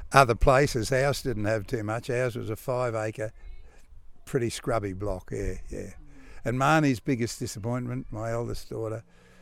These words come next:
after the cyclone, our fifteen chooks, we never found a feather. <laughs> They,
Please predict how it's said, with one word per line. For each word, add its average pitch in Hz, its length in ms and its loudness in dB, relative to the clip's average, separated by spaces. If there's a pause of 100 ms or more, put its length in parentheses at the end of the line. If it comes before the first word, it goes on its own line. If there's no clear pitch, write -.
(240)
after 120 360 2
the 110 120 -4
cyclone, 117 720 -2 (280)
our 110 480 -2
fifteen 113 560 -4
chooks, - 440 -6 (280)
we 117 160 -6
never 120 280 -2
found 117 400 -4
a 101 40 -6
feather. 98 440 -2 (500)
<laughs> 175 80 6 (340)
They, 196 160 10